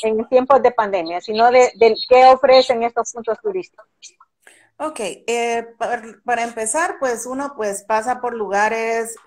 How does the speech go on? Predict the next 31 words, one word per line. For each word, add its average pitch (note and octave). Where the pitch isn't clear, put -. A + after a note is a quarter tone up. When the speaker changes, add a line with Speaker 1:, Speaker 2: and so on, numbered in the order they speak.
Speaker 2:
Sambo A3+
Creek D4
es B3
donde A#3
está A3+
nuestra G#3
sede, G3+
eh, E3
donde F#3
sale G3+
el G3+
plantel G3+
de G3+
las F#3
lanchas G3
de F3+
Tourist D#3+
Options. E3
En G3+
este G3+
caso, A3
pues, F#3+
pues, F#3
¿qué G3
puedo F#3+
decir? F3+
Nosotros F#3
hacemos G3+
viajes F#3
de F#3
snorkeling. F#3+